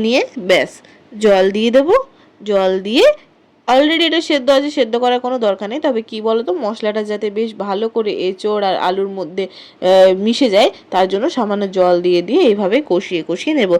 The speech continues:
ব্যাস, এবার রেডি হয়ে গেছে বলতে পারো ভেজে রাখা চিংড়িগুলো। এর মধ্যে আমরা ছড়িয়ে দেব, আর চিংড়িগুলো এর মধ্যে মিক্স করে দেবো।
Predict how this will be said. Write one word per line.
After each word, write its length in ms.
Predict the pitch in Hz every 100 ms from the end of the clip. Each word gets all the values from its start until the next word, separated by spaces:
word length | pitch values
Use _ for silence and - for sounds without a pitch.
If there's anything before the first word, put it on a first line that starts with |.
| - - _ 254
ব্যাস, 200 | 370 440 - 269
এবার 180 | 269 269
রেডি 180 | 247 247 277
হয়ে 180 | 254 254 302
গেছে 160 | 311 320 320
বলতে 180 | 311 320
পারো 120 | 349 480
ভেজে 200 | 285 214 208
রাখা 160 | 208 208
চিংড়িগুলো। 460 | 202 190 190 185 294 508 226
এর 80 | 180
মধ্যে 220 | 180 180 220
আমরা 160 | 175 233 370
ছড়িয়ে 300 | 269 208 185 165
দেব, 120 | 160 170 - _ _ _ _ - - - - - - - - 185
আর 80 | 190 -
চিংড়িগুলো 480 | 208 208 202 196 208 392
এর 80 | 269 208
মধ্যে 200 | 196 233 311
মিক্স 200 | 226 - -
করে 160 | 196 190
দেবো। 120 | 185